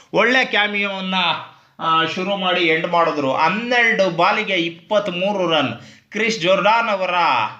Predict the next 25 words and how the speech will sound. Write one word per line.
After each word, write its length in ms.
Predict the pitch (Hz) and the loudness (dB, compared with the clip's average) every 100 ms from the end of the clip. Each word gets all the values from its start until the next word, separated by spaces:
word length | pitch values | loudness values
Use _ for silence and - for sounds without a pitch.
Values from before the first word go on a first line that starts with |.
| - _ _ _ 151 | -20 _ _ _ -6
ಒಂದು, 640 | 165 165 165 160 160 156 156 - - _ _ _ - _ - | -4 -2 0 0 0 -2 -4 -10 -20 _ _ _ -20 _ -6
ಆ, 220 | 151 147 | 0 0
ಬ್ಯಾ-, 500 | 139 151 156 131 127 | 2 0 2 0 -4
ಬೌಲಿಂಗಲ್ಲಿ 1040 | 147 208 214 190 175 180 190 123 110 120 - _ _ _ _ | -2 0 0 -2 0 0 0 -2 -4 -10 -20 _ _ _ _
ಕಂಟಿನ್ಯೂ 880 | 214 254 330 269 277 262 254 247 220 | -2 0 -2 -2 -2 -2 -2 -2 -4
ಫ್ಲಾಟ್ 560 | - - 208 233 - | -10 -4 0 2 0
ಸಿಕ್ಸ್ 340 | - 160 - 156 | -4 -6 -4 -2
ಎರಡು, 440 | 147 160 160 127 | 2 2 0 -4
ಮೂರನೇ 640 | 117 143 196 233 233 240 220 | -6 -4 -4 -2 -2 -2 0
ಬಾಲು 320 | 214 208 208 | 2 2 0
ಕೂಡ 220 | 208 196 | -2 0
ಸಿಕ್ಸ್ 380 | 190 185 175 214 | 0 -2 -6 -4
ಹೊಡಿಲಿಕ್ಕೆ 480 | 214 202 196 190 196 | -2 -2 -4 -4 -2
ಹೋಗಿ 360 | 170 165 160 | 0 0 0
ಔಟ್ 220 | 151 147 | 0 0
ಆದ್ರು. 260 | 139 131 123 117 - - - - - | 0 0 -2 -6 -12 -20 -20 -20 -6
ಅಂದ್ರೆ 240 | 247 262 247 - 147 | -2 0 0 0 0
ಆ 260 | 156 233 | 2 2
ಒಂದು 340 | 254 254 240 226 | 0 -4 -8 -10
ಸನ್ನಿವೇಶದಲ್ಲಿ 1080 | 226 226 220 214 214 202 208 208 - - 135 | -8 -6 -2 -2 0 0 0 -2 -6 -8 -2
ಆ 220 | 143 233 | 0 0
ತರಹದ 420 | 254 220 220 214 | 0 -2 -2 0
ಒಂದು 300 | 196 196 185 | 0 -2 -6
ಕ್ಯಾಮಿಯೋ 400 | 170 165 180 185 | -4 -4 0 -2
ಬೇಕಿತ್ತು, 800 | 151 165 240 220 - 202 202 - | 0 -2 -2 -4 -6 -6 -8 -10